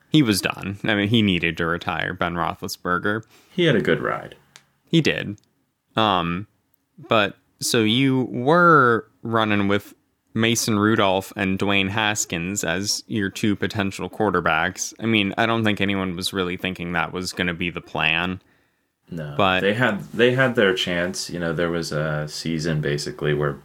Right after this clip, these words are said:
Speaker 2: Big Ben was out, and yeah, I mean, there's just nothing impressive about either of those guys. I think we probably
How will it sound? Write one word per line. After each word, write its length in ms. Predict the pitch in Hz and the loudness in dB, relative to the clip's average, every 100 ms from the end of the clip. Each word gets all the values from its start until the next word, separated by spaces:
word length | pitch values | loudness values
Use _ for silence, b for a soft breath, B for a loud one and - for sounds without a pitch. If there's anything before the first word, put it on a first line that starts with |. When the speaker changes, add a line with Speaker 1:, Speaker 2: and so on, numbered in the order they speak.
| - _ | -20 _
Speaker 2:
Big 200 | 78 73 | -4 0
Ben 220 | 76 76 | 0 0
was 160 | 71 - | 0 -2
out, 400 | 53 80 73 - - b b b - | 0 0 0 -4 -18 b b b -10
and 500 | 87 80 78 76 73 - _ _ _ | -4 -2 0 -2 -6 -12 _ _ _
yeah, 380 | 87 80 82 - - | -2 2 2 0 -4
I 100 | 87 | -2
mean, 220 | 80 76 | 0 2
there's 260 | 80 85 - | 2 2 0
just 220 | 73 - | -4 -4
nothing 340 | 71 78 76 | -6 -4 -4
impressive 720 | 71 73 78 73 78 73 - _ _ | -4 -6 -6 -4 -6 -6 -12 _ _
about 440 | - 76 73 73 - | -12 -2 0 0 -4
either 240 | 95 82 80 | -4 0 2
of 80 | 78 | 4
those 180 | 76 | 2
guys. 420 | - 78 76 76 76 | 2 2 2 0 -2
I 60 | |
think 220 | 73 78 82 | -6 -6 -8
we 60 | |
probably 640 | 76 78 76 76 80 76 | -6 -4 -4 -4 -2 -2